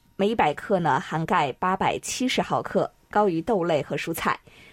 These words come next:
而菠菜中富含的维生素 K 呢，是骨钙的形成要素。如果在补充钙的同时增加维生素 K，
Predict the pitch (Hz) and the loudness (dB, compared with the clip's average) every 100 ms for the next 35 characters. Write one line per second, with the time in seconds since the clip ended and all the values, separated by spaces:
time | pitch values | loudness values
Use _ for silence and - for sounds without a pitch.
0 | - - - - 240 247 359 320 277 262 | -20 -20 -2 4 4 2 -2 0 0 0
1 | 294 - 269 190 190 226 165 208 277 302 | -2 -2 -2 0 0 2 2 2 -2 0
2 | 269 - 277 285 254 185 202 - 202 165 | -2 -2 -2 2 2 2 -2 -4 2 4
3 | 156 - 156 - 175 151 131 - 170 175 | 2 0 -4 0 2 2 0 0 -4 0
4 | 185 156 - 180 - _ _ _ - 208 | 2 2 0 0 -2 _ _ _ 0 2
5 | - - 185 - 170 - 196 214 185 147 | 4 2 0 0 -6 -4 -2 0 0 -2
6 | - 180 - 160 151 180 190 170 165 156 | -2 -6 -2 0 0 0 0 0 0 -2
7 | 175 190 180 - 214 | -2 -4 -4 0 0